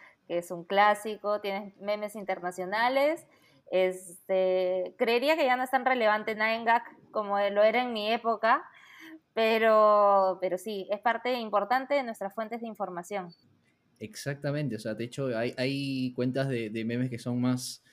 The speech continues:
Speaker 2: más creíbles que otras. Pero eso, eso nos lleva al tema de hoy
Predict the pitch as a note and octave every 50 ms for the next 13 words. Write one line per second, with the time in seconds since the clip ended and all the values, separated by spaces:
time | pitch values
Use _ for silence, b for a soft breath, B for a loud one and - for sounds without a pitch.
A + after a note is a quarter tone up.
0 | b b b - B2 B2 - C3 C3 C3 B2+ B2 B2 B2 - A#2+ A#2+ G#2+ - G2+
1 | G2+ A#2+ - - - b b b b b b b - C3 C3+ C#3 C#3+ C#3+ D#3 D3+
2 | D3+ - F3+ F3+ E3+ D#3 D3+ D3+ D3 C#3 C#3 C#3 - b b b b b b b
3 | b b b _ _ _ _ _ - - E3+ F3+ F#3 F#3+ F3+ F3+ F3+ F3+ F#3 G3+
4 | G3+ - - - D#3 D3 C3 D3 - F3+ F3+ F#3 F#3 F#3 F3+ - C3 C3+ C#3 C3+
5 | C#3 C#3 C3+ C3+ C#3+ C3+ -